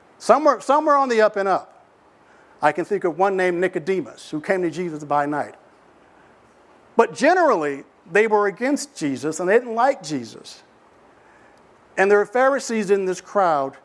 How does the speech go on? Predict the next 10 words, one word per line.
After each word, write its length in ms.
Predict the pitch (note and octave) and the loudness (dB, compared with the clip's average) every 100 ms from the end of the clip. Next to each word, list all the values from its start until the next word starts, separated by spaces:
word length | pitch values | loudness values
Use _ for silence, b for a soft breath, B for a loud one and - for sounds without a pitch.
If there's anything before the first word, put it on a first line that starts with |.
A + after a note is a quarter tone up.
| _ b b b - | _ b b b -4
and 140 | E3 | -2
Sadducees 640 | - A3+ C4 A#3 A3+ G3+ | 4 4 2 -4 -4 -2
in 120 | F#3 | 0
this 140 | F3 E3+ | -2 -4
crowd 400 | - F#3 E3+ - | -2 0 0 -4
that 140 | E3+ | -12
Jesus 340 | - G3 D#3+ E3+ | -8 -8 -8 -12
is 60 | F3+ | -14
preaching 400 | - D4+ D4+ C3 | -4 -4 -4 -12
to. 160 | - | -14